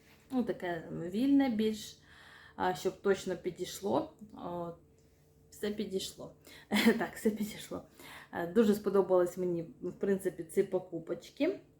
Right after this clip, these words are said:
А, вони мені не дуже так і дешево обійшлися, десь сорок доларів. За все це я віддала.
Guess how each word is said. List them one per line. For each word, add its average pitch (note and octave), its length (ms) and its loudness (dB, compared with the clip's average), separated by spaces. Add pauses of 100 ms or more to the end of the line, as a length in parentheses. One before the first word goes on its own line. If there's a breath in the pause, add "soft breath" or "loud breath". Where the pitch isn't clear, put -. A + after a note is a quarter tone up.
(680 loud breath)
А, F3 240 -4
вони G3 240 6
мені G3+ 320 6
не F#3+ 160 6
дуже F#3+ 260 4
так F3 220 -2
і F3+ 60 2
дешево F3 360 0
обійшлися, F#3 580 0
десь - 340 -2
сорок F3 380 2
доларів. F3+ 460 2 (640 soft breath)
За A3+ 60 -2
все A#3+ 260 0
це B3 220 2
я A#3+ 100 4
віддала. A3 580 4